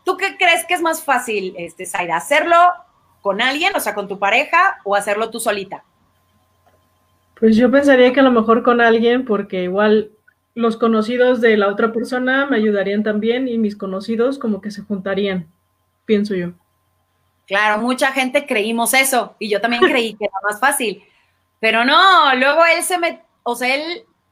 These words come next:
Speaker 1: le daba presentaciones a mis amigos, a mi mercado, o sea, él, él se metía con mi, con mi lista y de repente yo ya me enteraba que ya estaba quemada toda mi lista.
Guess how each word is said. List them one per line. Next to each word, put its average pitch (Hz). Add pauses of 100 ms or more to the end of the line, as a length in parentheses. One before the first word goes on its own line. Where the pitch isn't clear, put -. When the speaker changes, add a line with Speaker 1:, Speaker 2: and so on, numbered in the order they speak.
(880)
Speaker 1:
le 226
daba 311
presentaciones 262
a 214
mis 349
amigos, 330
a 208
mi 277
mercado, 330
o 262
sea, 262
él, 269
él 277
se 339
metía 285
con 320
mi, 247
con 214
mi 214
lista 269 (640)
y 226
de 247
repente 285
yo 294
ya 285
me 294
enteraba 262
que 226
ya 226
estaba 285
quemada 277
toda 294
mi 277
lista. 285